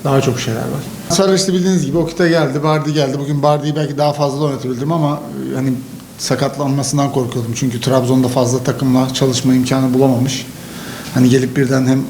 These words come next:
maçın atmosferinden dolayı oyuncuyu kaybetmek istemediğim için son on dakika aldım. Belki herkes "Neden hoca oynatmadı?" gibi düşünebilir ama benim için oyuncu sa-, sen-, oyuncu sağlığı daha önemli.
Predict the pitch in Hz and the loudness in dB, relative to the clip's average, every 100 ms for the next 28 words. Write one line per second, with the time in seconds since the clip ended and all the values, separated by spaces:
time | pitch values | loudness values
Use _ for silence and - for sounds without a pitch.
0 | 127 123 123 131 120 135 120 131 127 131 | -2 0 0 -2 -2 -4 -2 0 2 4
1 | 123 127 131 131 127 131 135 127 123 127 | 4 4 6 6 4 2 2 -2 -4 -6
2 | - 135 127 131 123 120 139 127 120 117 | -4 -2 0 -2 -2 -4 -2 0 2 0
3 | - 117 120 117 127 123 139 151 - - | 0 -2 -2 0 0 0 0 -2 -4 -4
4 | 127 123 135 123 - 139 135 135 131 127 | -4 2 2 2 -2 0 4 6 4 4
5 | 127 127 123 131 127 123 - - - 127 | 4 2 2 0 2 0 -2 -8 0 2
6 | 127 123 - 143 147 165 160 170 - - | 2 2 0 2 4 4 2 0 -10 -14
7 | - - - - - 160 151 127 139 143 | -12 -12 -12 -12 -6 0 0 0 -2 -4
8 | - 143 143 127 147 147 - - 135 - | -2 0 0 0 -2 -4 -6 -4 -4 -4
9 | - 143 143 143 - 135 131 131 131 127 | -2 0 2 2 0 0 0 -2 -2 -2
10 | 110 107 131 | -4 -4 -2